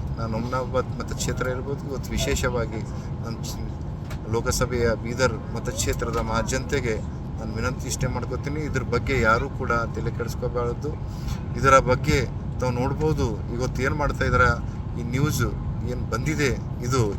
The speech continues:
ಎಲ್ಲ ಕಡೆ ವೈರಲ್ಲು. ಕಾಂಗ್ರೆಸ್ದ ಏನು ಇವತ್ತೊಂದು ಏಜೆಂಟ್ಗಳು ಇದ್ದಾರೆ, ಈ ಕಾಂಗ್ರೆಸ್ದೊಂದು ಚೆ-,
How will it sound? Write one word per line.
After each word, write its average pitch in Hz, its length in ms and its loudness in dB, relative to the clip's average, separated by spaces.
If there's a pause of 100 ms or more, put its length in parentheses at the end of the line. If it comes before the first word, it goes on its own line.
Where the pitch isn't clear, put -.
(140)
ಎಲ್ಲ 139 120 4 (220)
ಕಡೆ 143 180 4 (640)
ವೈರಲ್ಲು. 131 400 4 (120)
ಕಾಂಗ್ರೆಸ್ದ 131 400 4 (600)
ಏನು 123 120 0 (100)
ಇವತ್ತೊಂದು 107 420 -2
ಏಜೆಂಟ್ಗಳು 123 480 2
ಇದ್ದಾರೆ, 127 280 4 (520)
ಈ 107 60 -2 (120)
ಕಾಂಗ್ರೆಸ್ದೊಂದು 123 560 2
ಚೆ-, 101 180 -4